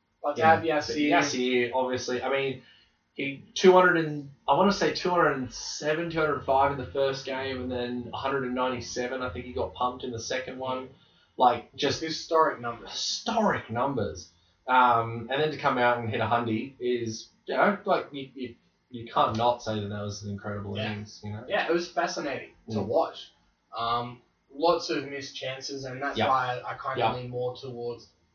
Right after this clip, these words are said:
Speaker 1: one eye on New Zealand than over
Speaker 2: Yeah,
Speaker 1: experimenting
Speaker 2: yeah,
Speaker 1: and
Speaker 2: yeah.
Speaker 1: stuff.
Speaker 2: Agreed.
Speaker 1: Um, but overall, no one can really hold their heads high after that,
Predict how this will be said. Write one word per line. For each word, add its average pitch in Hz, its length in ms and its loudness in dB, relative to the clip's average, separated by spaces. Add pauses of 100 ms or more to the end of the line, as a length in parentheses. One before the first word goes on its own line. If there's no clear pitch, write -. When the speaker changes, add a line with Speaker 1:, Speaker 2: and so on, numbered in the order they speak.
(280)
Speaker 1:
one 123 180 -8
eye 117 220 -4
on 120 80 -12
New 113 140 -12
Zealand 113 400 -12
than 113 100 -10
over 110 260 -12
Speaker 2:
Yeah, - 60 -12
Speaker 1:
experimenting 117 560 2
Speaker 2:
yeah, 110 80 0
Speaker 1:
and 107 120 -2
Speaker 2:
yeah. 107 160 -4
Speaker 1:
stuff. - 260 -2 (140)
Speaker 2:
Agreed. 110 500 -2
Speaker 1:
Um, 120 520 -6 (580)
but 127 340 0 (720)
overall, 143 920 2 (1120)
no 151 260 2
one 156 180 0
can 135 160 -12
really 131 220 -6
hold 120 260 -6
their 110 100 -8
heads - 320 -10
high 107 220 -2
after - 200 -10
that, 101 220 -8